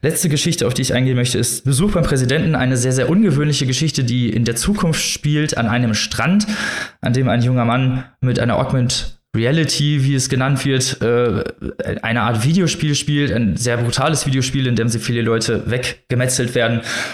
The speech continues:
und ihn eine alte Frau mit einem Kind besucht.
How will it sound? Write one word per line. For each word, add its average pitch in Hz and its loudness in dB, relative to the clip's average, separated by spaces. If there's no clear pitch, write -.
und 120 -2
ihn 123 0
eine 123 2
alte 147 0
Frau 156 0
mit 147 0
einem 123 0
Kind 160 0
besucht. 123 -2